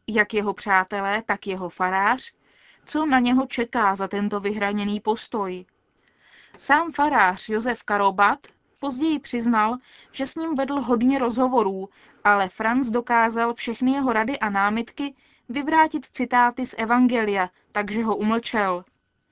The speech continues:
Hlavním důvodem odmítnutí vojenské služby pro něho bylo jeho hrdé vyznávání víry.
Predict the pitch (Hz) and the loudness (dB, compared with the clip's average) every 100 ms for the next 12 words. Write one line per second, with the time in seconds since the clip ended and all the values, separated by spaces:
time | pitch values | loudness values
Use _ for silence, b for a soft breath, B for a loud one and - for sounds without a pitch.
0 | b b b b 226 214 214 269 294 247 | b b b b 4 4 4 0 2 0
1 | 240 262 285 277 226 233 254 285 277 285 | 0 0 0 -2 0 0 0 -2 -2 0
2 | 226 240 254 - 233 202 226 214 208 254 | 0 0 -2 -2 -4 -4 -4 -6 -4 -6
3 | 262 b b b 269 285 311 311 262 294 | -8 b b b -2 0 0 -2 0 0
4 | 294 277 208 220 214 254 254 220 214 233 | 0 0 -2 -2 -2 0 0 -2 0 2
5 | 220 220 220 226 214 214 226 214 | 2 2 2 2 0 0 0 -2